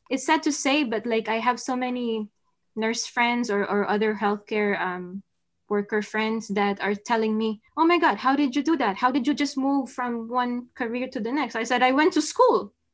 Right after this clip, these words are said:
and then I found <laughs> an employer." And they're like, "Oh, but it's so hard." I said, "It's hard. It's not, I'm not saying it's easy, but you have to, if you, if you really want to, then you gotta do it. There's no, there's no other way. I can't make somebody do it. You have to have that, that,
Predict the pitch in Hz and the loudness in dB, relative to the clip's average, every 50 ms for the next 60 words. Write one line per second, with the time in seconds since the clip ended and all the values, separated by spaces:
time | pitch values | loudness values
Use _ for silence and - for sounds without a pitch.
0 | _ 240 233 233 247 262 277 277 277 277 320 311 330 392 370 359 302 - - 320 | _ -8 -2 2 4 4 6 4 4 6 6 8 10 10 10 10 8 6 4 4
1 | 302 330 359 349 349 440 480 480 370 220 180 196 - - - - - - - - | 4 6 4 4 6 6 8 8 6 4 2 -2 -6 -10 -20 -20 -20 -20 -16 -6
2 | - 311 330 339 330 - 311 349 339 - 302 294 285 - - 359 339 349 339 359 | 0 2 4 4 4 2 4 4 4 4 4 2 0 2 2 4 4 6 6 6
3 | 311 - 240 277 320 392 339 - 285 302 - - - - 587 605 427 247 196 190 | 4 6 4 4 4 4 2 2 0 -4 -4 2 6 6 8 8 6 4 2 -2
4 | - - 262 - - _ _ _ _ - 392 330 - 285 320 381 415 415 403 415 | -4 -8 -10 -10 -10 _ _ _ _ 0 0 2 2 4 4 6 6 4 4 0
5 | - _ - 403 403 427 392 359 302 311 - - 370 440 415 - 294 202 208 - | -8 _ 0 4 4 6 6 4 4 0 -4 -2 -2 -2 0 0 -4 -4 -4 -6
6 | _ _ _ _ _ _ - - 262 262 262 285 285 311 302 359 370 - - 320 | _ _ _ _ _ _ -4 -2 -2 0 2 2 2 4 4 4 2 4 0 -2
7 | 302 - - 277 - 285 302 320 277 - 277 277 294 302 302 302 330 370 370 415 | 0 0 -2 -2 0 2 2 2 2 0 -2 0 2 2 2 4 6 8 10 10
8 | 392 427 415 427 427 440 415 381 320 339 370 359 359 294 349 330 330 320 262 277 | 10 8 6 6 8 8 8 8 8 6 6 6 6 6 6 4 4 4 4 4
9 | 349 339 226 196 214 202 233 233 269 277 285 277 262 262 254 247 - - - 226 | 4 4 4 2 0 0 0 0 0 0 0 0 2 2 2 0 -2 -6 -6 -4
10 | 254 254 254 - - - 262 254 247 240 233 233 233 233 233 208 - 196 240 254 | -4 -4 -4 -8 -8 -6 -4 -2 0 0 0 0 0 2 2 2 2 2 0 2
11 | - 359 339 277 277 285 269 - 311 277 240 254 233 247 214 202 226 202 190 196 | 0 0 2 2 2 0 0 0 -2 -2 -2 -2 -2 -2 -2 2 4 2 2 2
12 | - 208 226 269 285 285 277 269 - 226 214 208 _ - - 220 202 185 180 190 | -2 -6 -2 2 2 2 2 0 -2 -4 -6 -6 _ -8 -4 0 0 0 0 -2
13 | _ _ _ _ _ _ _ _ _ _ _ - - 226 220 196 190 214 208 196 | _ _ _ _ _ _ _ _ _ _ _ -4 -2 -2 0 0 0 -2 -2 -2
14 | - 196 220 214 208 208 | 0 0 2 2 2 0